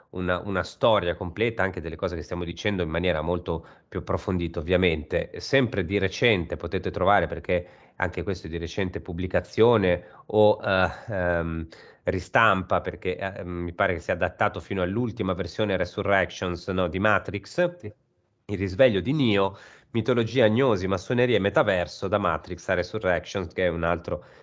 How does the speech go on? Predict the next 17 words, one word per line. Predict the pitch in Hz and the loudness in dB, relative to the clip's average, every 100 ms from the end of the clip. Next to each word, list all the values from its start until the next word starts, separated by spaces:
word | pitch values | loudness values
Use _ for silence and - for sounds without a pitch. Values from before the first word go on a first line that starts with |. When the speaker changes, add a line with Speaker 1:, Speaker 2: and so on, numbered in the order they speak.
| _ | _
Speaker 1:
interessante, | - 107 - 113 92 | -2 0 2 2 0
perché | 82 92 | -4 0
Matrix, | 98 104 90 87 - | 2 0 -2 -10 -4
eh, | 90 85 - _ _ _ _ _ _ _ _ _ _ - - | -4 -4 -10 _ _ _ _ _ _ _ _ _ _ -20 -6
riprende, | 104 98 - 175 127 95 92 | -4 -4 4 6 6 2 -2
no, | 101 135 117 | 0 2 0
questa | 101 87 - 85 - - - _ | -4 -6 -2 -2 -2 -20 -20 _
idea | - 98 107 101 | -12 2 6 6
gnostica. | 104 120 98 - 92 | 6 2 2 -2 -8
Facciamo | 87 90 107 | -8 -4 -4
solo | 101 123 110 | -4 -2 0
una | 98 | 0
puntatina | - 107 98 98 120 110 98 | -2 -2 -2 0 0 2 2
per | 104 104 | 2 2
dirlo, | 113 104 92 90 - - | 0 2 2 -2 -4 -8
mm, | 98 95 - _ _ _ _ _ _ _ _ _ | -6 -6 -12 _ _ _ _ _ _ _ _ _
perché, | 139 127 135 110 - - _ | 2 4 6 6 4 -12 _